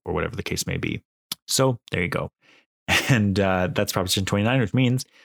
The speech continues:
we're on Proposition thirty. And if you thought that last question was touchy and you <laughs> should potentially stay away from it with a ten-foot pole unless you really know what you're talking about, Proposition thirty is Quebec should become an independent state. Um,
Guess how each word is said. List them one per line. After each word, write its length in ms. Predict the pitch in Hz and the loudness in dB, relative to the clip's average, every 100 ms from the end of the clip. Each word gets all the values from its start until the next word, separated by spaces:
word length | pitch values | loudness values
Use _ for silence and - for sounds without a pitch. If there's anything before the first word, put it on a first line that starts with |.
| - | -8
we're 100 | - | -2
on 80 | 123 | 0
Proposition 480 | 120 127 127 135 143 | 0 0 2 4 2
thirty. 480 | 139 156 143 87 - _ _ _ | 4 4 4 2 -4 _ _ _
And 80 | 95 | -6
if 120 | 90 | 0
you 100 | 65 | 0
thought 180 | 127 123 | 0 2
that 140 | 123 | 2
last 200 | 123 135 | 2 0
question 280 | - 95 95 | 0 0 0
was 100 | 82 | 0
touchy 460 | - 87 - 92 - | -2 -2 0 -2 -2
and 320 | 90 85 82 - - | -2 -2 -4 -6 -6
you 240 | 90 92 | -2 2
<laughs> 0 | |
should 380 | - - 135 - - - - | 2 2 2 0 -16 -10 -4
potentially 460 | 110 117 104 113 | 0 2 2 2
stay 420 | 101 - - 113 | 2 2 2 2
away 260 | 107 104 104 | 4 4 4
from 120 | 113 | 4
it 140 | 101 98 | 2 2
with 100 | 92 | 0
a 60 | |
ten-foot 360 | - 98 98 95 | 0 0 0 0
pole 200 | 107 95 | 2 4
unless 240 | 92 - | 4 2
you 80 | 95 | 2
really 300 | 95 135 151 | 4 6 6
know 80 | 143 | 4
what 80 | 123 | 2
you're 100 | 113 | 2
talking 340 | 135 131 90 | 0 0 0
about, 260 | 80 85 - _ - - _ _ | 2 2 0 _ -20 -20 _ _
Proposition 580 | - 151 113 113 101 87 | 0 2 4 4 2 0
thirty 500 | - 147 120 - - | 4 4 4 0 -2
is 300 | 120 110 - | 0 0 0
Quebec 400 | - 95 123 127 | -4 -2 0 -2
should 160 | - 85 | -2 -2
become 320 | 82 - 120 | -2 0 0
an 80 | 87 | 2
independent 480 | 98 98 101 87 80 | 0 0 0 0 0
state. 400 | - 110 - - _ _ _ _ - - _ _ - _ 92 | 2 2 0 -8 _ _ _ _ -20 -20 _ _ -14 _ 0
Um, 400 | 95 90 85 | 2 2 2